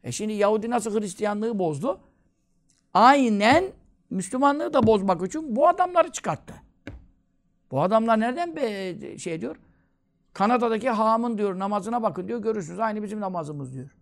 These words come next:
Kanada'daki hahamın a-, a-, bir şeyde adını söylüyor.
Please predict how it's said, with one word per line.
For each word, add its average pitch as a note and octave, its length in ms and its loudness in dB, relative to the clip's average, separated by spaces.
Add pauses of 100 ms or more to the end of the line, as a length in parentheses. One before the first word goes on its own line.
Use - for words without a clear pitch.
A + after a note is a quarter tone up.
(420)
Kanada'daki G3+ 840 -2 (160)
hahamın G3+ 440 -2
a-, - 360 -8
a-, F3 140 -8
bir F#3 60 -8
şeyde G3+ 260 -4
adını F#3 280 -2
söylüyor. E3 380 -4